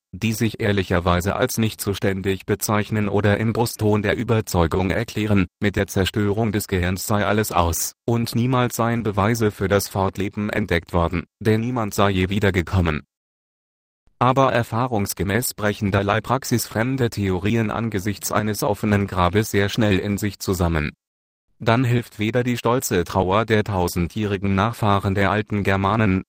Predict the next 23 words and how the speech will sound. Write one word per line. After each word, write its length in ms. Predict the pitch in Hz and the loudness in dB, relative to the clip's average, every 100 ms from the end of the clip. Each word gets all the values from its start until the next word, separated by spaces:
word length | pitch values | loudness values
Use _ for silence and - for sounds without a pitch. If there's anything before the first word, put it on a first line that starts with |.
| - | -2
noch 200 | 107 - | -2 0
der 140 | 107 | 0
Hinweis 500 | 95 127 120 101 92 | 2 2 2 0 0
berufsmäßiger 960 | 92 78 85 101 - 95 104 101 101 98 | 0 2 2 0 -2 -4 -2 -2 2 2
Prediger 600 | - 120 117 101 92 87 | 0 0 0 0 2 2
auf 140 | 98 | 0
die 160 | 104 104 | 0 0
Auferstehung 720 | 101 101 110 - 110 117 101 | 0 2 0 2 0 0 0
am 140 | 101 | 0
jüngsten 480 | 101 110 123 - 90 | 0 -2 -4 -2 -2
Tage 320 | 101 104 101 | 2 0 0
der 160 | 101 101 | -2 -4
tief 320 | - 92 - | -2 -2 -2
empfundene 600 | 101 107 - 101 101 98 | -2 -2 0 0 0 -2
Verlust 440 | - 92 101 - - | 0 2 2 0 -2
eines 260 | 110 110 | -2 -2
nahestehenden 720 | 95 92 92 123 101 98 98 | 0 0 0 0 0 0 0
Menschen 400 | 107 92 92 127 | 0 0 0 -2
führt 280 | 113 113 113 | -2 -4 -6
allzu 400 | - 101 - 113 | -4 -4 -2 0
oft 240 | 101 101 104 | 0 -2 -4
in 140 | 104 | -2
dumpfe, 360 | 98 - 95 | -2 0 -2